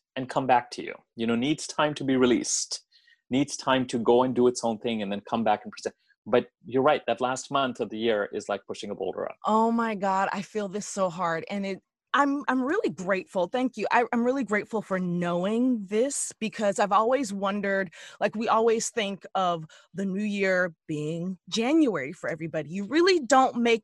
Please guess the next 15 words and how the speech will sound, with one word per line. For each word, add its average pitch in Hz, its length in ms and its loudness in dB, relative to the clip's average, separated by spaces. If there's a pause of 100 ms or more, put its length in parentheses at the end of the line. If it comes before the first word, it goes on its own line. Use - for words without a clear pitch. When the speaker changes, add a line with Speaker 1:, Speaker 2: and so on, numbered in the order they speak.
Speaker 2:
that 202 420 4 (180)
personal. 302 760 0 (420)
And 240 220 6
now 254 600 8
that 214 200 4
it 220 120 2
is 240 140 2
personal, 214 440 0
it 180 140 -4
really 233 680 -2
makes 196 360 -2
sense 202 480 -4
that 175 320 2 (440)
for 220 140 2
me 202 640 0